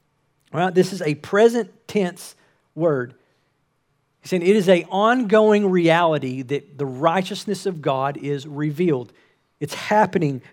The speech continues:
continuously as we speak. It's being revealed. But so he sets up this theme, but then he abruptly shifts. If you look back at chapter one, verse seventeen, there's a shift between seventeen and eighteen.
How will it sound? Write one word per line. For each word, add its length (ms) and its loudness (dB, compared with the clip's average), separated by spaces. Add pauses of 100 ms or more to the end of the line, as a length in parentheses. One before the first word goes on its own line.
continuously 960 0
as 380 0
we 180 -2
speak. 460 -8
It's 140 -12
being 380 -4 (360)
revealed. 560 2 (840)
But 280 0 (140)
so 180 2
he 100 0
sets 460 2
up 220 4
this 200 -2
theme, 300 2
but 140 -2
then 120 4
he 140 -2
abruptly 480 2
shifts. 420 2
If 160 -6
you 80 -2
look 260 2
back 300 4
at 120 -2 (200)
chapter 340 2
one, 240 0
verse 240 2 (420)
seventeen, 600 0 (200)
there's 160 0
a 60 -4
shift 500 0
between 400 0
seventeen 500 -2
and 80 0
eighteen. 460 -2